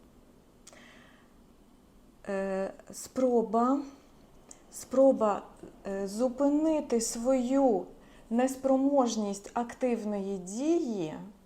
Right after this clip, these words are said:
спробою бути конкурентно спроможним. Ну, оце от дослівно іде. Тобто він наразі, знаєте, от як, м, останній, е, подих,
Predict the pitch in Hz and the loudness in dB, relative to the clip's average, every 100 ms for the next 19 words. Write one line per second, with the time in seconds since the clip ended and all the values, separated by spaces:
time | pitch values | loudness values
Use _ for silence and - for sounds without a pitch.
0 | - _ - - - - - - - - | -20 _ -20 -20 -20 -20 -20 -20 -18 -16
1 | - - 285 330 269 294 269 285 285 269 | -6 2 4 6 4 0 0 2 2 2
2 | - 208 240 302 294 285 285 254 240 247 | 0 -6 -2 0 0 -2 0 -2 2 2
3 | 240 247 240 240 233 - 233 233 233 226 | 2 2 0 -2 -2 -2 0 2 4 2
4 | 190 190 175 165 175 190 220 226 220 - | 0 -6 -10 -10 -14 -10 -8 -6 -8 0
5 | 269 240 208 196 247 240 247 254 226 196 | 0 2 -2 -2 -4 -4 -2 -2 -2 -4
6 | 185 - 202 - 190 165 - - - - | -10 -8 -10 -4 -4 -4 -10 -20 -20 -20
7 | - - - - - - - - 277 - | -20 -20 -20 -20 -20 -20 -4 0 6 8
8 | - 226 277 359 320 254 254 269 302 262 | 6 4 -2 0 -2 0 2 4 4 2
9 | 247 233 269 320 311 254 233 226 226 220 | -4 -2 -2 0 -4 -6 -8 -10 -10 -8
10 | 233 254 254 - 226 220 220 214 214 208 | -2 -2 -2 -8 -16 -8 -4 -2 -2 -6
11 | 214 - _ _ _ _ - - - 240 | -12 -20 _ _ _ _ -20 -20 -10 -8
12 | 233 - 285 302 294 285 269 262 - - | -6 -2 0 0 0 0 0 -2 -8 -20
13 | - 220 220 214 - 269 208 185 180 - | -12 -8 -8 -8 2 2 2 -2 -8 -14